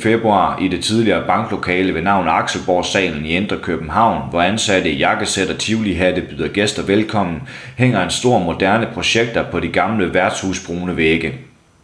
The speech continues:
Ved siden af talerstolen på den brede scene står både et dansk og et kinesisk flag, og ved rækker af runde borde sidder omkring hundrede gæster. Shahamak Resai,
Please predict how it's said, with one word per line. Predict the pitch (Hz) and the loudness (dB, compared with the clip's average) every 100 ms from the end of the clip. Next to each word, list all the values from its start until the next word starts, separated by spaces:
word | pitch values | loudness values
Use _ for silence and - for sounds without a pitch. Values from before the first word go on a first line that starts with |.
| - - - | -20 -20 -6
Ved | 87 | -2
siden | - 92 | 0 0
af | 82 | -2
talerstolen | - 92 87 - 87 82 78 | 0 0 0 0 -2 -2 -4
på | |
den | 85 85 | -4 -2
brede | 87 95 | 2 2
scene | 95 110 113 120 | 2 0 0 0
står | - 110 90 | 2 2 2
både | 101 110 104 | 2 4 2
et | 82 | 2
dansk | 104 101 - | -2 -2 -2
og | 80 | -2
et | 67 | -2
kinesisk | 90 92 87 78 - | -2 -2 -2 -4 -4
flag, | - 123 101 - - - | -2 2 0 -2 -8 -8
og | - 135 | -4 0
ved | 120 | 2
rækker | 82 78 80 | 2 2 0
af | - 92 78 | 0 0 -2
runde | 76 73 | -4 -2
borde | 95 95 107 95 | 0 2 2 0
sidder | - 98 78 | 0 2 2
omkring | 71 67 - 101 95 - | 0 -2 -4 -2 -2 -8
hundrede | - 85 78 73 73 - | -6 -4 -4 -4 -6 -6
gæster. | - 65 - - - - _ - - - - - - _ _ - | -2 -2 -2 -6 -6 -16 _ -20 -20 -20 -20 -20 -20 _ _ -6
Shahamak | - 87 101 110 107 87 - - - | -2 0 2 2 2 0 -6 -14 -4
Resai, | 185 - 113 117 | -2 2 2 2